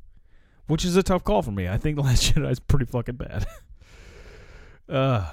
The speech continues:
but Rise of Skywalker, not great, man, not great.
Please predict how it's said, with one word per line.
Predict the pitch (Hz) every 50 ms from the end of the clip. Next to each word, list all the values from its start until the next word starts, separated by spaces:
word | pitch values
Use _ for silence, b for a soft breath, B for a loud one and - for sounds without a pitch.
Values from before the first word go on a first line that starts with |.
| -
but | - 123 120
Rise | 120 131 151 165 165
of | -
Skywalker, | - 180 165 170 185 185 190 190 - 202 196 180 170 143 110 B B B B B B B B _ _
not | - 135 180 175
great, | - 220 214 202 175 160
man, | 156 151 147
not | 151 180 214 -
great. | - 240 247 214 190 -